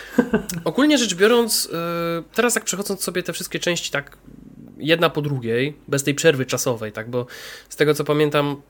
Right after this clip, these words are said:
Speaker 2: Mass Effect pierwszy przerwę do dwójki miał chyba trzyletnią, dwójka do trójki chyba miał dwa lata. E,
Speaker 1: No ja tego nie pamiętam, bo mi się udało przechodzić je po kolei.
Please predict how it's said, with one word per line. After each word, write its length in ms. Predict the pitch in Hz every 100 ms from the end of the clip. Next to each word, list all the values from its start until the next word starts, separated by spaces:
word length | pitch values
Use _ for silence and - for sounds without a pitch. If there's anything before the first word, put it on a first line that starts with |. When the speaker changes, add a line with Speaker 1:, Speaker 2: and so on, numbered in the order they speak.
| _
Speaker 2:
Mass 200 | 131 139
Effect 200 | 143 -
pierwszy 680 | - 143 - - 147 139 143 143 _ _ -
przerwę 320 | 143 139 135
do 100 | 131
dwójki 360 | 123 135 135
miał 120 | 131 123
chyba 140 | - -
trzyletnią, 920 | - - - 135 143 147 175 180 180 180 _ _ _ _
dwójka 340 | 127 143 143
do 80 | 135
trójki 280 | 127 147 135
chyba 140 | 123
miał 120 | 120 110
dwa 240 | - 117
lata. 360 | 113 110 107 - _ - - - - - - - - - -
E, 440 | 127 127 127 127 123 - - -
Speaker 1:
No 220 | 131 135
ja 120 | 131 - - -
tego 220 | - 127
nie 100 | 135
pamiętam, 420 | 131 135 139 135 120
bo 140 | 127
mi 120 | 131
się 120 | 131 -
udało 280 | 127 127 127
przechodzić 520 | - 120 139 123 -
je 80 | 131
po 160 | 131
kolei. 540 | - 131 123 113 107